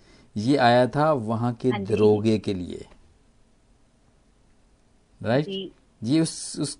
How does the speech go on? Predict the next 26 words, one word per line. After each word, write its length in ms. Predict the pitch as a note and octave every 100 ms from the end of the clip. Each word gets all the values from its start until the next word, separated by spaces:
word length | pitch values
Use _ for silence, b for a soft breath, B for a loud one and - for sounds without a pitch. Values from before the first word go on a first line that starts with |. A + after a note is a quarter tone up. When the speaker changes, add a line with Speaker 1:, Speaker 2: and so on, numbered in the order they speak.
| -
Speaker 2:
बिल्कुल, 200 | G3 B2+
Speaker 1:
वहाँ 220 | C3 D3+
के 120 | D3 D3+
Speaker 2:
इसी 100 | A#2
Speaker 1:
दरोगे 320 | A#2+ C#3 E3
Speaker 2:
तरह। 80 | C3
Speaker 1:
के 60 |
लिए 180 | A2 F#2+
आया 80 | E2+
Speaker 2:
हाँ 60 |
Speaker 1:
था, 40 | F#2+
Speaker 2:
जी। 60 |
Speaker 1:
क्योंकि 180 | G2 D3+
वो 100 | D3
आगे 200 | C3+ B2+
जाके 260 | C#3 C3+ C#3+
अगर 140 | C3+
हम 260 | C3 A#2+ G2+
जब 180 | A#2 G#2+
देखते 360 | G#2 G2 -
हैं 80 | F3
ना 60 | G#3
ये, 280 | D3 A2+ - b b b b b b b b b b -
अ, 880 | - A#2+ B2 A#2+ A#2 A#2 A2+ - -
और 180 | C#3 C3
उन्होंने 840 | D3 D3+ D3+ D3+ D3+ D3+ D3+ D3